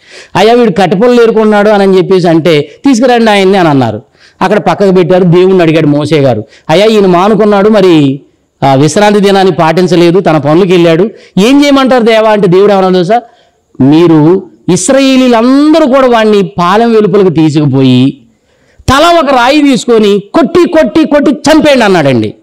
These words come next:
ఓరి నాయనో, కట్టెపుల్లలు ఏరుకోవడానికి పోతే ఎంత శిక్ష?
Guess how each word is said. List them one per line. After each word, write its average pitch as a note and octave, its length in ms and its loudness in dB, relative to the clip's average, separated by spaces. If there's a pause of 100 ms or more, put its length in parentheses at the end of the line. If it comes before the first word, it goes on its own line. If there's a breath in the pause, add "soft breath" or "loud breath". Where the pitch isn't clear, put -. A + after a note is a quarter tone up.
(1200)
ఓరి C3 220 0
నాయనో, A#2+ 640 -2 (360 loud breath)
కట్టెపుల్లలు G#3+ 600 -2
ఏరుకోవడానికి G#3 440 0
పోతే F#3+ 180 0
ఎంత E3 180 0
శిక్ష? D3+ 260 -4